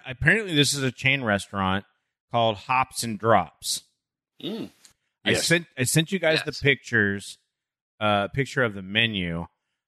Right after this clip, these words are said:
Speaker 2: That was the
Speaker 1: Um,
Speaker 2: one that had the drinks that were shaped. They're like drops, right?
Speaker 1: Yeah, so they have
Speaker 2: Yeah.
Speaker 1: they have beers and they have
Speaker 2: Mm-hmm.
Speaker 1: cocktails. The cocktails are what they call the drops.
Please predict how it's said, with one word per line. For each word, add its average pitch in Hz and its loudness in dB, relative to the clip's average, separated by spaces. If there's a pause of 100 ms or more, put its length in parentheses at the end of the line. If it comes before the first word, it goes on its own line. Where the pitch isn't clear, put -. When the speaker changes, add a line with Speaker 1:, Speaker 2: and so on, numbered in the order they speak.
(160)
Speaker 2:
That 101 2
was 98 2
the 95 -2
Speaker 1:
Um, 95 -8
Speaker 2:
one 156 -12
that 139 -8
had 135 -6
the 131 0
drinks 117 0
that 104 0
were 98 -8
shaped. - 0 (220)
They're 98 2
like 95 -4
drops, - 0
right? 87 0 (280)
Speaker 1:
Yeah, 262 0
so 190 0
they 190 -2
have 170 0
Speaker 2:
Yeah. 90 -10 (300)
Speaker 1:
they 120 0
have 151 0
beers 113 0 (380)
and 131 -4
they 214 2
have 131 0
Speaker 2:
Mm-hmm. 123 -18
Speaker 1:
cocktails. 101 -2
The - -20
cocktails 151 0
are 139 -2
what 117 -4
they 123 -2
call 98 4
the 110 -14
drops. - -2